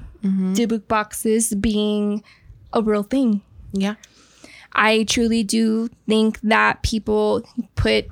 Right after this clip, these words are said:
Speaker 2: demons inside these boxes and sell them on eBay. I mean, there's too many stories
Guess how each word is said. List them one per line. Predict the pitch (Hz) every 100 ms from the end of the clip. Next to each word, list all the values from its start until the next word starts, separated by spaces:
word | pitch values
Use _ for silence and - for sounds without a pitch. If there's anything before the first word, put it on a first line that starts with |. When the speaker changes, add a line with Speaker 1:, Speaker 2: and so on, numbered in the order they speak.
| -
Speaker 2:
demons | 208 220 220 214 220 220
inside | 220 220 208 220
these | 220 -
boxes | 202 - - 254 240 -
and | 233
sell | 226 214
them | 214 220
on | 214 233
eBay. | 302 - - - - - -
I | 233
mean, | 240 233
there's | 233 240 -
too | - 285
many | 277 262 262
stories | - 226 226 214 208 202 -